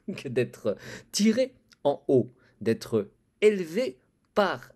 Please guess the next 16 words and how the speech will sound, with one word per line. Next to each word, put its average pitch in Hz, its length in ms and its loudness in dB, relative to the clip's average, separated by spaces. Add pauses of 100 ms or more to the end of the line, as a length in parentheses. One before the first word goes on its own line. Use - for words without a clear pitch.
la 131 240 -4
suite - 640 -8 (200)
du 123 240 -12
temps 143 360 -6 (240)
qui 117 160 -2
a 101 80 -4
fait - 340 -6 (380)
l'islam 202 840 -2 (440)
comme 165 340 0 (140)
la 120 140 -4
religion 123 540 -4 (260)
qui - 160 -6
a 107 200 -6 (320)
récompensé 117 1300 -4 (100)
Dieu. 131 420 -2 (140)
Voilà. 110 420 2